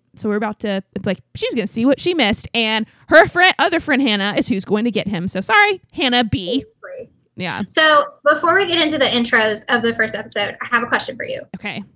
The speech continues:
Speaker 2: Who were you most excited to see in Paradise?
Speaker 1: I mean, Demi. Let's be real.
Speaker 2: Demi.
Speaker 1: Let's be real. Um, and then, yeah,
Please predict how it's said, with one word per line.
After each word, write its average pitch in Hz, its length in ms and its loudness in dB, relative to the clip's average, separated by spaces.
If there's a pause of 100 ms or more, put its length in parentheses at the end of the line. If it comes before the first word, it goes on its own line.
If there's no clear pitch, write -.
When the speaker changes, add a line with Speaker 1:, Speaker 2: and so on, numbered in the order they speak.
(140)
Speaker 2:
Who 359 500 4
were 285 120 2
you 262 160 0
most 240 280 2
excited 233 460 0
to 233 100 -8
see 220 160 -6
in 196 100 -6
Paradise? - 500 -14 (600)
Speaker 1:
I 240 120 4
mean, 226 180 0
Demi. 175 420 -2 (300)
Let's 240 220 2
be - 160 -8
real. - 300 -12
Speaker 2:
Demi. 202 260 -6 (280)
Speaker 1:
Let's - 200 -2
be 330 180 2
real. 240 480 -2 (400)
Um, 254 400 0 (480)
and 262 220 2
then, 277 480 0 (760)
yeah, 247 200 2